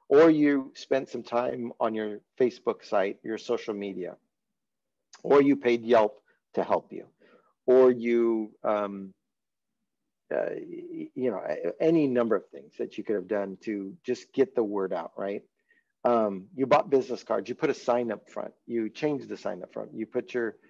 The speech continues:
uh, business name on the front of your door, you did some posters. Um, anything and everything that you did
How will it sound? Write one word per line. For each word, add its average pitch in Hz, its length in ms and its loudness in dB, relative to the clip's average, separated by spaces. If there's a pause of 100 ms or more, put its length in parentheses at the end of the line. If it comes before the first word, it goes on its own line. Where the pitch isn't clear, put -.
(300)
uh, 107 120 2
business 120 380 0
name 120 240 0
on 110 80 -2
the 104 80 -6
front 123 240 0
of 120 60 0
your 117 140 4
door, 101 360 -2
you 104 420 -8 (360)
did 143 140 2
some 131 160 -2
posters. 117 720 -4 (380)
Um, 117 200 0 (120)
anything 196 460 2
and 123 80 0
everything 135 380 0
that 113 200 -4
you 107 60 -10
did 113 340 -2